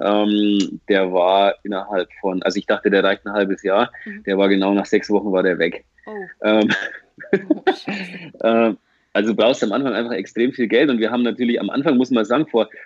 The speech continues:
Speaker 1: vor elf Jahren war das Internet noch nicht das, was es jetzt ist. Also da gab's auch Facebook, Instagram, das, das alles, was es jetzt gibt, auch als,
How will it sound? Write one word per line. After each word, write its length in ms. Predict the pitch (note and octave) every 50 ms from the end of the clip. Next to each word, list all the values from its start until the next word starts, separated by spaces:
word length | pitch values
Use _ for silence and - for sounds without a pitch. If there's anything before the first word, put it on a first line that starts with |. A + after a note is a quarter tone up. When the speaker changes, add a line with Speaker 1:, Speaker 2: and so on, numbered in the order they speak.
| _ _
Speaker 1:
vor 160 | - G#2 -
elf 200 | G#2+ A#2 B2+ B2 A#2+
Jahren 240 | A2+ A2+ C3 B2+
war 80 | A#2 A2
das 120 | A2 -
Internet 380 | - C3 C#3+ C#3+ C3+ B2+ B2 A2+
noch 140 | A#2 G#2+ G#2+
nicht 200 | A#2 A2 - _ _ -
das, 200 | A2 A2 - A2+
was 140 | G#2+ G2 G2+
es 100 | G2+ F2+
jetzt 220 | G#2 C3 D3+ - -
ist. 260 | F2 F#2+ G2 - -
Also 600 | - F#2 G2+ G2+ G2+ G2+ G2 G2 G2 G2 F#2+ F#2 - _ - - _ _ _ _ _ _ _ _ _ _ _ - - -
da 120 | - - -
gab's 280 | - G#2+ A#2 A#2+ -
auch 140 | A2+ G#2 G2+ -
Facebook, 360 | - A2+ B2 - - G2+ G#2
Instagram, 480 | B2+ C3 - B2+ A2 G#2 A2+ A2 G#2 G2 - - - - - G2+ _
das, 220 | - G#2+ G2+ G2+ G2+
das 160 | A2+ G#2+ G#2+
alles, 240 | - A#2 A#2+ G#2 G#2
was 140 | A2+ A2 A2
es 100 | G#2 -
jetzt 240 | A2+ C3+ - _ -
gibt, 220 | D#3 D#3 - -
auch 180 | - B2 A#2 A2
als, 240 | G#2 G#2+ G2 -